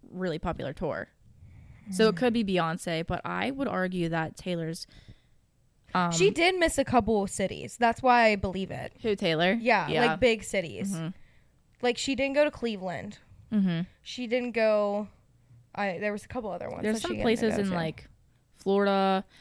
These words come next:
Speaker 2: Miami. She didn't go to Miami, which everyone was shocked
Speaker 1: Yeah.
Speaker 2: about.
Speaker 1: And also maybe some places in California, too.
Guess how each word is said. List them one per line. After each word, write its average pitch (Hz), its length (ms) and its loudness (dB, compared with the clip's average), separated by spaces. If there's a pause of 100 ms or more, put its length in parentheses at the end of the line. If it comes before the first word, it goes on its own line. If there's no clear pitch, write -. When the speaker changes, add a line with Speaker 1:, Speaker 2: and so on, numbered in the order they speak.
(140)
Speaker 2:
Miami. 254 460 4
She 254 160 -6
didn't 254 120 -2
go 240 100 2
to 233 60 0
Miami, 190 500 -2
which 208 180 -2
everyone 208 320 4
was 156 180 4
shocked 160 220 2
Speaker 1:
Yeah. 165 40 -2
Speaker 2:
about. 131 400 -6 (240)
Speaker 1:
And 240 140 4
also 330 480 2
maybe 226 280 2
some 277 160 -2
places 226 300 0
in 190 100 0
California, 170 640 -4
too. 180 440 -2